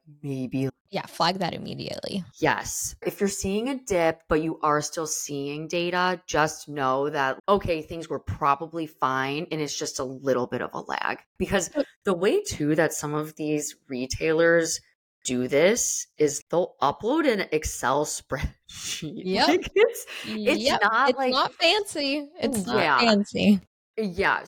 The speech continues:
Speaker 1: there can be, and it happens a lot. There are instances where, like, someone just, like, uploads the wrong thing, and then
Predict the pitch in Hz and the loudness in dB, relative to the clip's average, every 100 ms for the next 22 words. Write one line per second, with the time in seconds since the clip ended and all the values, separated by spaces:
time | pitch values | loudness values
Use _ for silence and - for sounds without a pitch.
0 | - 196 240 - 277 254 262 226 240 269 | 0 4 4 2 -2 -2 -2 -4 -2 -2
1 | 196 185 185 160 - 254 - 294 453 415 | 0 0 -2 -2 0 0 2 0 2 -2
2 | 370 240 277 427 190 139 170 170 170 277 | -2 -4 -6 -4 -4 0 2 2 2 2
3 | 277 349 - 339 - 190 175 180 180 170 | 0 -6 -2 -2 0 -2 0 2 4 4
4 | - 156 160 170 175 180 - 180 - 139 | 2 -2 0 0 0 -4 -2 -4 0 0
5 | 139 175 175 170 - 170 175 180 165 - | 0 2 2 2 -2 0 2 2 -2 -6
6 | 190 196 120 123 143 151 143 143 143 | -2 -2 -2 -4 -2 0 2 2 2